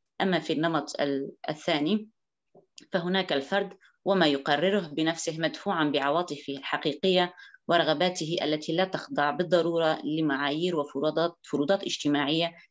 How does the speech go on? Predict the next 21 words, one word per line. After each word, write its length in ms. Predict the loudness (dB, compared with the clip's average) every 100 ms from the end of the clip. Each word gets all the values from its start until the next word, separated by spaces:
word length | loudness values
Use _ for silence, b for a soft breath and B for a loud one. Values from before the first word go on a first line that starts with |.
| _ 4
أيًا 200 | 4 4
كان 260 | 4 2
شكلها 460 | 2 -2 -2 -2 2
وأيًا 380 | 2 2 2 0 0
كانت 260 | -2 -2
أهميتها. 720 | -2 0 2 2 -2 -8 -8 -10 b b b b b b 6
يحدث 580 | 6 8 6 6 6 8
ما، 360 | 10 10 8 8
كل 160 | 8
ما 80 | 10
يحدث 340 | 6 4 2 4
في 80 |
الرواية 440 | 4 6 6 6 4 0
انطلاقًا 540 | -4 0 2 2 2
من 280 | 2 2 4
موت 320 | 4 4 2 -4
الأم 600 | -4 -2 2 6 6 4 0
والزوجة. 480 | 0 2 0 -2 -6 -10 _
هنا 200 | 4 4
تتحرك 580 | 4 0 0 0 0 0
الرواية، 480 | -2 2 2 0